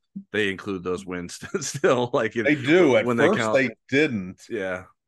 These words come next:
Speaker 2: And it, and it was very confusing
Speaker 1: Mm-hmm.
Speaker 2: because they didn't give, and then they started giving both sets, and now they just say, "Ah,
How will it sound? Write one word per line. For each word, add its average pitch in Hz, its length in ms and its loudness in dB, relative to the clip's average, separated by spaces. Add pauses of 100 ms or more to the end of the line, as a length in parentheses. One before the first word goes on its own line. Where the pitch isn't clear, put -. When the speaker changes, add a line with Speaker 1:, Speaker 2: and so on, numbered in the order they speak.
(120)
Speaker 2:
And 120 220 2
it, 123 200 -2
and 120 140 0
it 117 80 -4
was 110 180 -4
very 131 320 -2
confusing 107 960 -6
Speaker 1:
Mm-hmm. - 100 -12
Speaker 2:
because 104 600 -6
they 107 140 0
didn't 104 380 -6 (920)
give, 117 300 -2
and 110 140 -2
then 120 120 -2
they 127 100 0
started 120 300 -2
giving 107 320 -6
both 135 280 2
sets, - 720 -10
and 101 160 -8
now 107 200 -2
they 95 180 -6
just 90 280 -12
say, 90 220 -8
"Ah, 104 280 -4